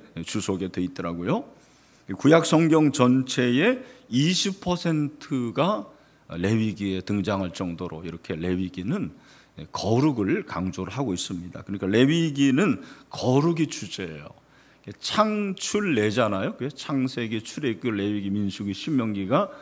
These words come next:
모세오경인데, 창세기는 시작이에요, 시작. 아, 그죠? 모든, 아, 인류와 그리고 우주의 시작을 말하는 거고, 그리고 출애굽기는 구원이에요.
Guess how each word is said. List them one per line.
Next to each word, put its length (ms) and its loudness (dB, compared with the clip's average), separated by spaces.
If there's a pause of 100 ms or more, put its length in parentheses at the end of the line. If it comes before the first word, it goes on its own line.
(200)
모세오경인데, 1120 0 (840)
창세기는 1000 0
시작이에요, 680 0
시작. 480 -10 (680)
아, 60 -18 (160)
그죠? 320 -6 (400)
모든, 840 -4 (240)
아, 120 -14
인류와 680 2 (400)
그리고 280 -6
우주의 460 -2
시작을 480 -2
말하는 400 -4
거고, 460 -2 (500)
그리고 220 0
출애굽기는 1000 2
구원이에요. 640 2